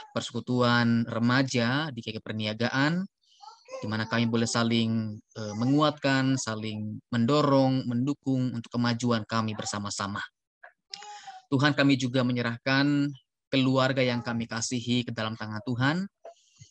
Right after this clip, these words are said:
Kami sungguh menyerahkannya agar Tuhan pimpin, Tuhan berkati. Tuhan, tolong setiap kami untuk berperan secara aktif dan nyata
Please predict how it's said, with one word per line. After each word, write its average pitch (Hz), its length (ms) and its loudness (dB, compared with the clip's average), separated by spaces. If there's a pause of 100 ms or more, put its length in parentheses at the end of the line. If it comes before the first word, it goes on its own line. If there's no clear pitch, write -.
(140)
Kami 117 240 -2
sungguh 127 240 0
menyerahkannya 127 880 2
agar 117 240 -4
Tuhan 117 400 -2
pimpin, 135 640 0
Tuhan 113 240 -6
berkati. 117 640 -2 (640)
Tuhan, 123 320 0
tolong 139 240 6
setiap 135 400 2
kami 139 400 2
untuk 123 400 -4 (320)
berperan 131 640 4
secara 117 480 -2
aktif 147 800 0
dan 110 240 -4
nyata 127 560 2